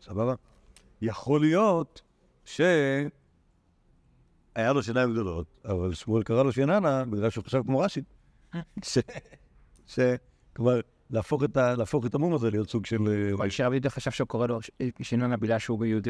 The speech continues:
Speaker 2: חכם, ו-, ו-, ושמואל קרא לו
Speaker 1: לא, לא.
Speaker 2: "שיניים גדולות".
Speaker 1: טוב. אז, אז עכשיו, אנחנו עוד, לגבי הסיפור הזה של השיניים, אנחנו עוד נראה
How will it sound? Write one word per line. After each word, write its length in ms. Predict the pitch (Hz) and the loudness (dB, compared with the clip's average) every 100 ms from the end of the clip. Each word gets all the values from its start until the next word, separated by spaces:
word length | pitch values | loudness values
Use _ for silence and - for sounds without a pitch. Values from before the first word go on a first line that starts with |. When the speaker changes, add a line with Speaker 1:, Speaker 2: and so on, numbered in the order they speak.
| - | -6
Speaker 2:
חכם, 340 | 113 101 95 | -6 -6 -4
ו-, 140 | 95 101 104 | -4 -4 -4
ו-, 260 | 107 107 110 | -4 -6 -6
ושמואל 300 | 120 - 208 | -8 -2 -2
קרא 220 | 208 156 147 | 0 0 0
לו 80 | 139 | 0
Speaker 1:
לא, 180 | 113 117 | 0 2
לא. 160 | 117 | 0
Speaker 2:
"שיניים 260 | 95 143 143 | 0 0 0
גדולות". 260 | 143 131 131 - _ - 240 - - _ - 254 | 2 0 -4 -16 _ -14 -14 -14 -18 _ -16 -8
Speaker 1:
טוב. 180 | 180 107 - _ - _ _ - _ _ _ _ - | -4 -4 -6 _ -20 _ _ -20 _ _ _ _ -4
אז, 260 | 107 95 117 | -2 0 2
אז 260 | 127 113 104 | 4 4 2
עכשיו, 360 | 135 113 - 139 | -4 -6 -2 -2
אנחנו 200 | 143 160 | 0 0
עוד, 100 | 147 | 0
לגבי 300 | 131 139 180 | 0 0 0
הסיפור 380 | 147 147 160 151 | 0 -2 -2 0
הזה 100 | 123 | 0
של 140 | 117 | -2
השיניים, 320 | 107 123 135 | -2 0 0
אנחנו 180 | 110 95 | 0 -2
עוד 80 | 101 | 0
נראה 240 | 107 120 | 0 0